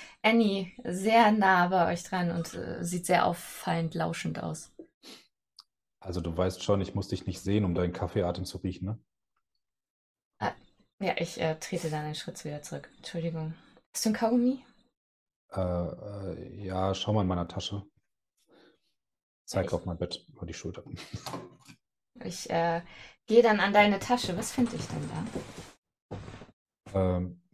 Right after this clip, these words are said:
Speaker 2: Klamotten, ein paar Kultursachen, die in den Kulturbeutel noch alle drinstecken. Die, er lässt nix irgendwo liegen oder so, dass da keiner irgendwie groß dran gehen kann, außer halt die Sachen liegen wirklich auf der Tasche. Die sch-, ne, versuche ich aber immer zu verstauen im Schließfach.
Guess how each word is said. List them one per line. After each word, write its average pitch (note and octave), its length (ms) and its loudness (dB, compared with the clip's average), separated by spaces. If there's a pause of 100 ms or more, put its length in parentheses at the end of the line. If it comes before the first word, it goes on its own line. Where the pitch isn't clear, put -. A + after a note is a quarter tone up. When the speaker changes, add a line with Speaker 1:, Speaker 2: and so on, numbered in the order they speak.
Speaker 2:
Klamotten, G#2+ 680 0 (340)
ein G2 300 0
paar G2 400 2
Kultursachen, B2 720 2
die G#2+ 100 4
in F#2+ 60 0
den G2+ 100 0
Kulturbeutel G#2+ 640 0
noch F#2+ 120 -2
alle G2 140 -2
drinstecken. C#3 720 0
Die, F#2 240 0 (120)
er G2+ 140 -4
lässt G2+ 300 2
nix - 280 2
irgendwo A#2 360 4
liegen A#2 440 6
oder C#3+ 200 6
so, E3+ 380 2 (300)
dass - 120 -2
da G#2 100 2
keiner A2 220 2
irgendwie G2+ 160 0
groß G2 180 0
dran G#2 180 2
gehen A#2+ 120 2
kann, A#2+ 240 2
außer G2+ 320 2
halt G2 180 0
die F#2+ 60 -2
Sachen F#2+ 260 -2
liegen F#2+ 200 -2
wirklich F#2+ 200 -4
auf F#2 100 0
der G2 140 -2
Tasche. - 220 -4
Die F#2+ 100 -12
sch-, - 300 -14
ne, F#2+ 160 -2
versuche G2+ 300 -2
ich F#2+ 60 0
aber G2 140 4
immer G2 160 2
zu - 80 -8
verstauen G2+ 400 0
im F#2+ 120 -2
Schließfach. A#2 500 -2